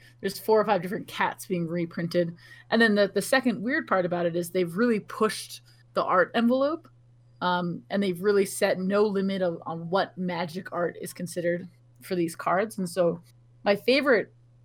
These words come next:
kind of example of that is the serum, serum visions that they're printing. There's four different ones, so four different serum visions with four very different arts, <laughs> uh, and they're quite cool.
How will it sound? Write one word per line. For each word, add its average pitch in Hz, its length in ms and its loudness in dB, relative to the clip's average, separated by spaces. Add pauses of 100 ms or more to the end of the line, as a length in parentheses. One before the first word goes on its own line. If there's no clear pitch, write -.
(440)
kind 202 160 0
of 190 80 0
example 175 400 -4
of 208 80 -2
that 202 160 4
is 185 120 0
the 175 60 -10
serum, 196 520 -4 (680)
serum 247 460 4
visions 277 400 -2
that 285 100 -4
they're 285 100 -2
printing. 320 440 -6 (960)
There's 208 200 -2
four 233 320 6
different 202 400 -2
ones, 208 400 -4 (260)
so 202 140 -10
four 196 200 -2
different 190 240 -2
serum 170 300 -4
visions 220 360 -2
with 190 100 -4 (500)
four 220 320 8
very 196 400 6
different 180 320 -2
arts, - 420 -4
<laughs> 202 200 -2
uh, 185 100 -8 (400)
and 190 320 6
they're 180 240 0
quite - 300 0
cool. 170 440 -6